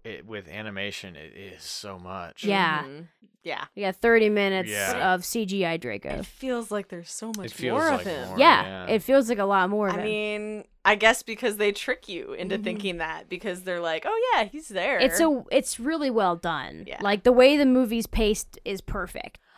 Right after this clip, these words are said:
Speaker 2: Although Draco was almost completely animated, animatronics were used for certain scenes. For example, when they first meet, Draco and Bowen get into a standoff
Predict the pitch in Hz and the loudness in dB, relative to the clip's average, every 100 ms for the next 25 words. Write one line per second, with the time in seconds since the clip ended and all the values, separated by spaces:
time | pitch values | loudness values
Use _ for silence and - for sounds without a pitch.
0 | - - 285 370 440 330 311 302 320 311 | 0 6 8 8 6 6 4 4 2 4
1 | 240 - 254 262 285 - 247 226 349 359 | 2 2 -2 0 -2 -4 -6 0 2 4
2 | 339 208 240 208 180 170 185 214 - 294 | 2 0 -2 -2 -2 -2 -4 -6 -4 0
3 | 359 392 - 285 247 247 - 202 247 349 | 2 2 0 0 2 0 -6 0 2 2
4 | 339 233 220 233 - 254 - 160 139 - | 2 0 0 -2 -4 -6 -6 -10 -10 -6
5 | 320 285 165 - - - - - 339 277 | -4 -2 -4 -8 -14 -20 -20 0 0 2
6 | 262 320 320 320 254 247 240 240 240 240 | 0 0 0 0 0 2 2 0 -2 0
7 | 240 349 403 330 - 262 285 - 269 226 | 0 2 2 0 0 2 2 2 0 2
8 | 196 240 311 254 226 180 240 294 254 226 | 4 6 6 2 0 0 0 2 -2 -2
9 | 226 190 - - 247 285 196 151 | -2 -2 -6 -4 -2 -2 -2 -6